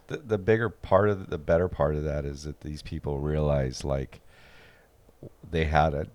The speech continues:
a, a higher level of respect for us, for all of us. You know, even, even other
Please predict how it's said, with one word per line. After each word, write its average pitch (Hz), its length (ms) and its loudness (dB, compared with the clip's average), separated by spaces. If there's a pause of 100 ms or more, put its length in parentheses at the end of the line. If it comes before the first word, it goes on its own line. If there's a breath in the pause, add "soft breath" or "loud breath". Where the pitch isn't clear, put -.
(140)
a, 76 240 -4 (140)
a 73 200 -4 (800)
higher 90 380 4
level 78 400 2
of 71 100 -8
respect 76 560 -2 (460)
for 73 340 -4
us, - 400 -6
for 113 160 4
all 123 160 10
of 76 80 2
us. - 300 -12 (1080)
You 85 120 -6
know, 76 240 -2 (300)
even, 95 440 -2 (380 soft breath)
even 95 320 -2
other 87 400 4